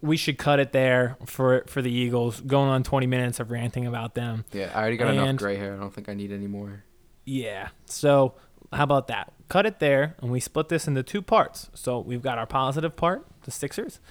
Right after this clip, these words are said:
Speaker 1: and our not-so-positive part, the Eagles. So, we'll get into the Eagles.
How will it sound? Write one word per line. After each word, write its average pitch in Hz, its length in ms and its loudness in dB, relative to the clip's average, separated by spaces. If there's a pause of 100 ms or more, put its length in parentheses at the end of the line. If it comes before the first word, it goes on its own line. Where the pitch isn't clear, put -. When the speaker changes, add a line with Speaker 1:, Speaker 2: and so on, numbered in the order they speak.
(180)
Speaker 1:
and 339 300 -6
our 311 40 -6
not-so-positive 117 760 -6
part, 110 200 -8
the 127 80 -6
Eagles. 120 380 -4 (320)
So, - 140 4
we'll 135 80 6
get 147 180 4
into 202 180 4
the 196 100 0
Eagles. 156 480 4